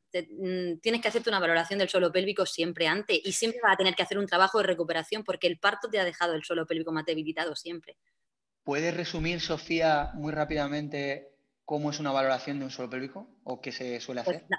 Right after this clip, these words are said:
Speaker 1: mira, la valoración del suelo pélvico hacemos unos test que se hacen intracavitarios, es como un tacto, ¿vale? Y hacemos un tacto vaginal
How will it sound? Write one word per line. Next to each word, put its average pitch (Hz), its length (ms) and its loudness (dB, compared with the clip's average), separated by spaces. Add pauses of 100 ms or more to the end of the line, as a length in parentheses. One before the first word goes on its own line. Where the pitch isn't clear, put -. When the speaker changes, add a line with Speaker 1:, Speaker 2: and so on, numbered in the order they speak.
(160)
Speaker 1:
mira, 165 200 2
la 151 100 6
valoración 165 420 4
del 220 100 2
suelo 214 260 0
pélvico 233 300 0
hacemos 185 360 -4
unos 185 360 -4
test 175 400 2
que 160 100 -4
se - 100 0
hacen 175 200 0
intracavitarios, 160 720 0
es 165 80 -6
como 160 160 0
un 170 100 -2
tacto, 170 460 -4
¿vale? 180 180 -2
Y 175 140 0
hacemos 175 320 -4
un 165 100 -6
tacto 180 240 -2
vaginal 196 500 2